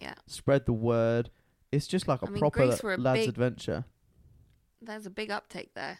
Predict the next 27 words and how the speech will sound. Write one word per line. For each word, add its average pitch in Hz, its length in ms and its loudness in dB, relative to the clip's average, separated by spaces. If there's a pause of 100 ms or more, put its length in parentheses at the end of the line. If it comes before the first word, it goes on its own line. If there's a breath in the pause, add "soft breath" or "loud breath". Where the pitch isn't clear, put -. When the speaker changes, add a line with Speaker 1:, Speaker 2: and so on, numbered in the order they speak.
(140)
Speaker 1:
of 214 100 -20
Christianity, - 580 -14
wasn't 214 260 -12
there? 190 120 -10 (340)
Speaker 2:
Yeah, 120 160 2
it 113 80 2
was, 117 340 0
and 117 100 -6
there 113 100 0
was 123 120 -2
already, 135 300 2
um, 123 220 0 (180)
they 120 180 2
already 147 240 6
had 139 240 -4
quite 131 180 2
an - 60 -8
established 117 460 -2
religion, 110 340 -2
though. 98 200 -6 (460)
Speaker 1:
What 240 160 -6
was 226 160 -6
it - 160 -6 (280)
before? 185 440 -10
Speaker 2:
The 127 140 0
Greek 139 460 2
gods. 101 560 0